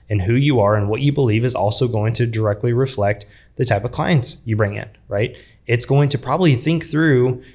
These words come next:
the type of marketing you want to have 'cause you wanna market towards clients that are more like you,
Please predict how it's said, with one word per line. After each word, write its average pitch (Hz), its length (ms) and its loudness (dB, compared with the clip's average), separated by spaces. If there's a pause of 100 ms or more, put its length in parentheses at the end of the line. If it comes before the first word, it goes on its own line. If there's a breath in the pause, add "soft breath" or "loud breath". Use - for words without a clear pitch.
(120)
the 117 80 0
type 135 180 2
of 131 100 0
marketing 127 460 0
you 110 120 0
want 110 120 -4
to 101 60 -6
have 107 200 0
'cause 113 180 0
you 120 80 -2
wanna 127 180 0
market 110 420 -2
towards 120 280 -2
clients 101 420 -4
that 110 100 -2
are 110 40 -2
more 92 180 -6
like 92 260 -10
you, 180 260 0